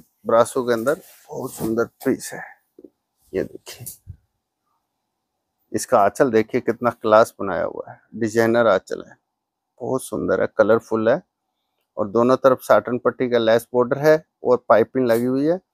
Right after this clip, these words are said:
यानी कहीं से भी साड़ी, कहीं भी कोई कमी नहीं आ रही है एक साड़ी के अंदर। ये देखिए, फुल कंप्लीट साड़ी है। ब्लाउज भी जब पूरा कंप्लीट बनेगा ना, पूरी साड़ी बहुत सुंदर लगेगी।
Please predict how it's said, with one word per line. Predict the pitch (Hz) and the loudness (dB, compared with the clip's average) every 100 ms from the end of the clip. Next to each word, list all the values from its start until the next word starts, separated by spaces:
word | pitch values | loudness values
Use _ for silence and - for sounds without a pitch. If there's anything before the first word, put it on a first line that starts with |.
| _ _ _ | _ _ _
यानी | - 120 170 | -4 0 0
कहीं | - - 143 165 | -2 -4 0 0
से | - 175 | 2 0
भी | 165 | 2
साड़ी, | 151 147 131 135 - _ _ _ _ _ _ _ _ - | 2 4 4 2 -6 _ _ _ _ _ _ _ _ -10
कहीं | 135 185 | 4 4
भी | 180 175 | 4 0
कोई | - 170 165 | 0 0 2
कमी | 156 147 | 2 2
नहीं | 143 123 | 2 0
आ | 104 | 0
रही | - | -2
है | - | -6
एक | 110 - | -8 -4
साड़ी | 92 90 | -4 -4
के | - | -10
अंदर। | - - _ _ _ _ _ _ _ _ _ - | -18 -20 _ _ _ _ _ _ _ _ _ -6
ये | - | -4
देखिए, | - - _ _ _ _ _ _ _ _ _ _ _ _ _ _ _ _ - | -6 -10 _ _ _ _ _ _ _ _ _ _ _ _ _ _ _ _ 0
फुल | 165 - | 0 2
कंप्लीट | 135 123 135 147 143 | -2 -2 0 -2 2
साड़ी | 131 113 120 | 4 4 4
है। | 165 165 | 2 2
ब्लाउज | 120 123 131 147 | 4 6 6 2
भी | 170 | -4
जब | 156 147 - | 0 -2 -2
पूरा | 139 151 | 0 0
कंप्लीट | 147 135 123 147 143 | 0 -4 -6 -8 -4
बनेगा | 131 127 143 | -2 -2 -2
ना, | 170 156 _ _ _ _ _ _ _ 120 | -2 -4 _ _ _ _ _ _ _ -6
पूरी | 123 139 | -4 -2
साड़ी | - 110 123 | 0 0 0
बहुत | 127 - 139 | -4 -10 -8
सुंदर | - 120 120 | -4 -2 0
लगेगी। | - - - - | -2 -4 -10 -18